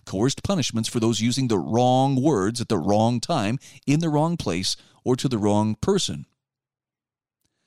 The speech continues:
And then he speaks of the return of the politically correct language censors,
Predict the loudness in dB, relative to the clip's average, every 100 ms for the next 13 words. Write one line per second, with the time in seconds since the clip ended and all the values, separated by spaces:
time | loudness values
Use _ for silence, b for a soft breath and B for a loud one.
0 | _ _ -4 0 2 4 2 0 -2 -2
1 | -4 -2 0 0 -2 -4 -2 -2 -2 -2
2 | -2 -2 -4 -4 -2 -2 0 -2 -8 b
3 | b b 0 2 2 0 0 -2 -10 -8
4 | -2 2 2 0 -6 -8